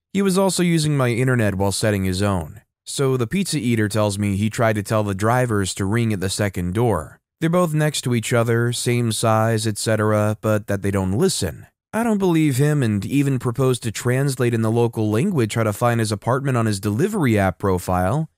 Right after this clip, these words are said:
but he declines. Same problem kept happening again and again. Other neighbor would also often knock on my door late at night for weed, or at least one cigarette, or, "Then lend me one euro, please." How could someone be so shameless, I thought.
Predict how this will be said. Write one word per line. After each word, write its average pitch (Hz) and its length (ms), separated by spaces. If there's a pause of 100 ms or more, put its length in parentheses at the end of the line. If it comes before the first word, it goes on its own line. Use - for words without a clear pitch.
(140)
but 135 180
he 123 100
declines. - 840 (240)
Same 190 300
problem 170 400
kept 143 240
happening 135 440
again 120 640
and 113 120
again. 117 640 (260)
Other 165 260
neighbor 151 360
would 123 120
also 120 360
often 117 400
knock 113 280
on 110 60
my 107 160
door 110 400
late 110 160
at 107 120
night 107 260
for 98 180
weed, 107 540 (180)
or 113 180
at 107 120
least 110 400
one 123 420
cigarette, 117 720
or, 101 540
"Then 110 320
lend 131 200
me 139 140
one 131 320
euro, 127 480
please." 110 800 (240)
How 311 140
could 269 200
someone 226 360
be 175 160
so 143 420
shameless, 117 720
I 95 140
thought. 101 420